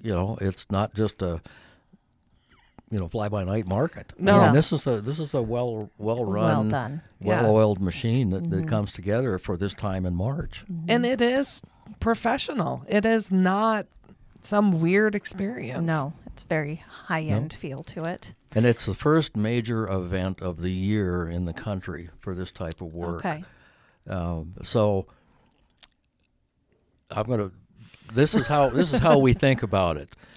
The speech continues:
Speaker 1: Okay, everybody has got, you know, hopefully by March has got their taxes done, and they're not waiting until the last minute.
Speaker 3: Yeah, yeah.
Speaker 1: And they might have a refund,
Speaker 3: Mm-hmm.
Speaker 1: and this is the first opportunity they get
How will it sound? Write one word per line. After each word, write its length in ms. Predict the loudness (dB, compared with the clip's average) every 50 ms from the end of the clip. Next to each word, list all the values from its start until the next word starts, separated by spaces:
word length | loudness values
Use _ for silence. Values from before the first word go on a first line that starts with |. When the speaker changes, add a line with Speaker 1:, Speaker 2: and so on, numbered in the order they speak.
| -20 _ -4
Speaker 1:
Okay, 480 | -2 -2 0 0 0 -2 0 0 -2 -2 0
everybody 440 | 0 2 2 2 0 0 -2 -2
has 140 | -4 -4 -2
got, 260 | 0 0 0 0 -2 _ -8
you 80 | -6 -4
know, 100 | -4 -4
hopefully 320 | -4 -6 -6 -8 -8 -6
by 160 | -6 -6 -6
March 380 | -4 -4 -4 -4 -6 -8 -10 -12
has 80 | -8
got 160 | -6 -6 -6 -4
their 100 | -6 -6
taxes 460 | -6 -6 -8 -8 -10 -12 -16 -18 -16
done, 440 | -12 -10 -8 -6 -6 -4 -6 -6 -6
and 140 | -6 -4 -2
they're 100 | -2 0
not 180 | 0 -2 -2 -2
waiting 180 | -4 -6 -6
until 180 | -4 -4 -4 -4
the 40 | -4
last 380 | -4 -4 -2 -4 -4 -6 -6 -4
minute. 160 | -2 0 0
Speaker 3:
Yeah, 240 | 2 0 0 -2 -6 -6
yeah. 220 | -6 -8 -8 -8 -8 -6
Speaker 1:
And 240 | -4 -2 -2 0 0
they 80 | 0 0
might 220 | 2 2 2 2
have 160 | 2 2 0 0
a 40 | 0
refund, 680 | 0 0 -2 -2 0 0 0 0 2 2 2 0 0 -2
Speaker 3:
Mm-hmm. 380 | -4 -4 -2 -2 -4 -4 -6 -8 -10 -10
Speaker 1:
and 640 | -6 -4 -2 -2 0 0 -2 -2 -2 -4 -6 -4 -2
this 220 | 0 0 0 0
is 160 | -2 -2 -2 -4
the 80 | -6
first 300 | -4 -2 -2 -2 -2 -2
opportunity 640 | -2 -2 0 -2 -4 -4 -2 0 0 0 0 0 -2
they 240 | -2 -2 -2 -2 -2
get 400 | -4 -4 -6 -6 -8 -10 -14